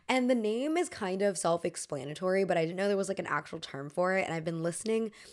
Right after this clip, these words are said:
to this Meg Ryan Fall playlist on Spotify that someone made for, like, a week now. <laughs> Ever since I learned that you can put these words together, everyone knows what you're talking about.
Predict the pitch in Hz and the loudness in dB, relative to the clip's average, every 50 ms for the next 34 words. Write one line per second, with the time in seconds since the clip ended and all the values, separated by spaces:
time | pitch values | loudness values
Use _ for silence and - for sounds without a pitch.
0 | - _ - 214 202 185 170 - 165 156 151 160 160 156 156 151 156 156 156 - | -16 _ -2 0 0 0 0 -2 -2 0 0 0 2 2 2 2 2 0 -2 -2
1 | - 151 143 143 147 147 - - 135 135 147 151 - - 151 139 139 - - - | 0 0 2 2 0 0 -2 -2 -2 0 0 0 -2 -2 -4 -4 -4 -6 -6 -6
2 | - - - - 160 156 151 147 - - 151 147 143 151 151 151 151 139 143 170 | -6 -6 -6 -4 -4 -2 -2 -4 -4 -4 -4 -4 -4 -6 -6 -6 -4 -4 -6 -6
3 | 160 - - - - - - - - _ _ _ _ _ _ - - - 208 208 | -8 -12 -20 -20 -20 -20 -20 -20 -20 _ _ _ _ _ _ -20 -4 2 4 6
4 | 185 165 151 156 156 - - - 175 151 160 147 156 156 - - - _ _ _ | 6 6 6 2 0 0 0 0 0 2 0 -2 -2 -4 -8 -16 -18 _ _ _
5 | - 208 220 220 214 214 220 226 226 - - 226 226 208 254 233 214 - 202 196 | -2 2 4 4 6 6 6 6 4 4 4 4 4 6 6 6 6 4 4 6
6 | 208 247 269 269 285 277 277 269 269 262 262 262 254 214 196 185 202 233 214 - | 6 6 6 8 10 12 12 12 12 12 10 8 8 6 6 6 4 2 2 0
7 | - _ _ _ - - 269 269 - 302 302 294 285 320 320 330 330 269 - - | -6 _ _ _ 8 10 10 10 10 8 8 8 8 8 6 6 6 4 2 4
8 | 330 330 349 339 285 262 226 220 - - - - - _ _ _ _ _ _ _ | 6 8 8 8 8 8 8 6 6 4 2 -2 -12 _ _ _ _ _ _ _
9 | - - 233 254 277 262 262 254 254 262 285 269 247 240 269 240 277 277 277 240 | 4 4 6 8 10 10 10 10 10 10 10 8 6 4 4 4 4 4 4 2
10 | 240 208 185 180 180 180 - | 0 0 0 0 0 0 -2